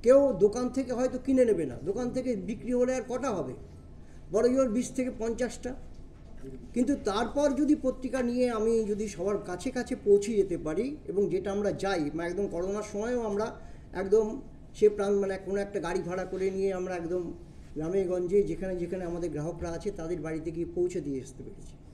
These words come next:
পত্রিকাটা কিন্তু আজকে দাঁড়িয়েছে, আজকে তার একটা fund হয়েছে এবং,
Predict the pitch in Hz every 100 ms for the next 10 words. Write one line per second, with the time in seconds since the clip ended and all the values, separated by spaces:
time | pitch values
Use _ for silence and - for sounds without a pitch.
0 | - - - - - 202 196 214 220 226
1 | 226 233 226 190 208 180 190 226 196 196
2 | 302 - - - - - 156 165 196 196
3 | 175 175 190 - 170 170 165 170 175 185
4 | 202 175 202 233